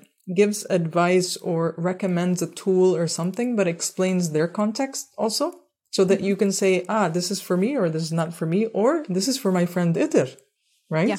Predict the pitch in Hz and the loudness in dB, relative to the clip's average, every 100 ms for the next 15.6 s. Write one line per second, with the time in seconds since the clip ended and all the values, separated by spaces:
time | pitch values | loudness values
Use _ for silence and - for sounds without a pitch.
0 | - _ _ _ _ _ 190 185 190 180 | -6 _ _ _ _ _ 2 4 6 4
1 | 170 233 226 180 180 151 - - - - | 0 0 0 0 -4 -10 -10 -12 -16 -20
2 | _ _ 175 214 220 190 196 190 - 180 | _ _ 0 2 0 2 2 2 -4 -4
3 | 185 180 175 160 - - _ _ _ - | 0 2 2 0 -4 -10 _ _ _ -4
4 | 170 160 175 180 - 175 170 - 151 - | 0 2 2 0 -2 -2 -2 -2 -4 -2
5 | 208 208 165 160 160 - _ _ 165 160 | 0 0 0 -2 -4 -8 _ _ -2 0
6 | 160 170 170 160 175 160 - 165 - 160 | 2 2 2 2 2 2 -2 -2 -2 -2
7 | 156 156 147 - 160 147 135 147 143 - | -4 -6 -6 -6 -4 -4 -2 -2 -2 -2
8 | 151 143 - 165 156 165 151 156 156 - | -4 -4 -6 -8 -2 -2 2 0 0 -4
9 | 151 170 175 170 156 151 165 156 143 - | -4 -4 -2 -2 -2 -4 -4 -4 -4 -2
10 | 175 170 151 156 160 180 165 185 226 175 | 0 2 0 0 0 0 2 2 4 4
11 | 156 165 - - - _ - 175 165 165 | 2 0 -4 -14 -20 _ -4 0 2 0
12 | 156 214 190 151 151 139 151 202 180 151 | 0 0 2 2 0 -2 -2 2 2 0
13 | - - - 160 - 170 165 175 175 175 | -10 -20 -6 -4 -2 0 4 4 2 -2
14 | 185 180 170 160 147 - 226 202 156 160 | -4 -2 -2 -2 -2 0 2 2 2 2
15 | 151 143 165 160 147 | 0 2 2 2 0